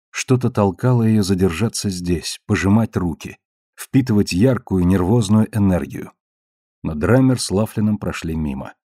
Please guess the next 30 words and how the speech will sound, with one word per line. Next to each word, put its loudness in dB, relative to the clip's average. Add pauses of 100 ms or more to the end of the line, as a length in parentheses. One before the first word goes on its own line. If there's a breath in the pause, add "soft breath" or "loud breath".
(380)
Их -6
ранг 2
еще 0
обеспечивал 0
кое-какие -2
привилегии. -2 (680)
В -6
зоне 2
ожидания 2
было 4
в 2
достатке -2
груш 0
с -8
кофе -2
и -4
другими 2
напитками. -6 (460)
Стены 0
украшены 2
живыми 0
растениями. -6 (380)
Играла -2
тихая -2
музыка, 0 (320)
а -2
светодиодки 2
имитировали 4
раннее 4
весеннее 0